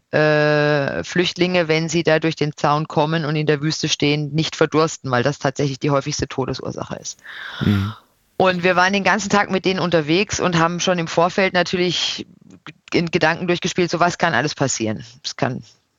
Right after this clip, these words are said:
Speaker 1: passieren, es ist ein ganz unspektakulärer Tag, wir verteilen einfach Wasser. Es kann sein, äh, da kommen Leute durch den Zaun, die wir treffen, und es kann natürlich sein, wir finden eine Leiche.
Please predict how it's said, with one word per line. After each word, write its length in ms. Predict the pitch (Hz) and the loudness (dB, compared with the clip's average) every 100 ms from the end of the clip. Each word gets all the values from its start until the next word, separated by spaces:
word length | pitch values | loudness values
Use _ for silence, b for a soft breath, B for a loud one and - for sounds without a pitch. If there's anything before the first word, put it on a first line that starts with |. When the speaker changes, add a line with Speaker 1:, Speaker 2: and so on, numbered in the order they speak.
| _ _ _ - | _ _ _ -6
Speaker 1:
passieren, 320 | 139 143 135 | -2 0 -2
es 80 | - | -2
ist 160 | - | -4
ein 80 | 123 | -4
ganz 260 | 117 - - | -2 -2 -4
unspektakulärer 800 | - - 190 180 175 165 160 160 | -2 -2 0 0 2 2 2 2
Tag, 320 | 156 156 151 | 2 0 -2
wir 80 | 143 | -6
verteilen 380 | - - 120 | -4 -2 -2
einfach 320 | 95 - 113 113 | -2 -6 -4 -2
Wasser. 340 | 127 - 113 | 0 0 -2
Es 140 | - - | -4 -4
kann 180 | 123 | -4
sein, 300 | 120 117 117 117 B B B B B B - | 0 -2 -2 -8 B B B B B B -2
äh, 200 | 139 139 | 0 2
da 100 | 139 | 0
kommen 240 | - 160 | 0 2
Leute 260 | 170 254 254 | 4 2 2
durch 140 | 180 | -2
den 100 | 147 | -2
Zaun, 260 | - 127 123 | 0 0 0
die 100 | 123 | -4
wir 100 | 117 | -4
treffen, 520 | - 127 - 190 202 | 0 0 0 -2 -2
und 200 | - 180 | 0 -2
es 120 | - | -2
kann 180 | - 180 | 0 0
natürlich 260 | 175 160 - | 0 -2 -2
sein, 220 | 123 123 | -2 -2
wir 60 | |
finden 220 | - 127 156 | -6 -4 -2
eine 120 | 180 | 2
Leiche. 420 | 185 233 147 | 2 2 0